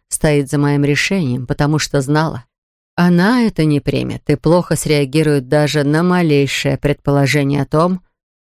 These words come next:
что, как я подозревала, было правдой. Дело было не только в деньгах. Дело было в том, что я больше, чем другие, понимала,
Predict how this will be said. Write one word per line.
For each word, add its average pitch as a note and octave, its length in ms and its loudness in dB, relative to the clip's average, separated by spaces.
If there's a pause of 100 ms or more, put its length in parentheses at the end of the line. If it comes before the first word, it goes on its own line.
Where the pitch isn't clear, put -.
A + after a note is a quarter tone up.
(120)
что, - 280 -2
как - 300 -2
я D3+ 120 2
подозревала, C#3+ 720 0
было C3+ 280 -2
правдой. C3 520 -6 (720)
Дело F3+ 300 4
было D#3 240 0
не D3+ 160 0
только D3+ 340 0
в C#3 60 -4
деньгах. C#3+ 500 -2 (580)
Дело F#3 320 4
было D3 260 -2
в - 60 -12
том, D#3 280 0
что - 180 -4
я C#3+ 140 2
больше, F3+ 400 0
чем D3+ 280 0
другие, D3 400 0
понимала, D#3+ 680 0